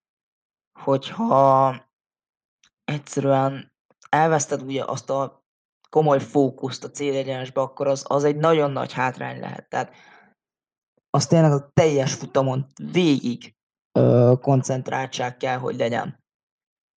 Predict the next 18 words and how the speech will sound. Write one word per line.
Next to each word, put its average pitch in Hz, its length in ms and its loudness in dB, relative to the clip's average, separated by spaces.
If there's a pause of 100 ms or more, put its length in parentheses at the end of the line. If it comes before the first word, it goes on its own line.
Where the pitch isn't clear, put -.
(460)
Mindemellett 156 680 4
tényleg, 139 540 2 (120)
ö, 131 360 -4 (440)
Hamilton 151 540 4
teljesítménye 131 720 0
előtt 131 360 0
is - 260 -8
le 135 160 2
a 127 100 0
kalappal. 139 840 0 (440)
Hihetetlen 131 540 0
volt 131 180 0
az 135 80 -10
a 127 80 -10
teljesítmény, 131 520 -4
amit 127 260 -6
nyújtott 135 400 -2
végig, 135 520 -2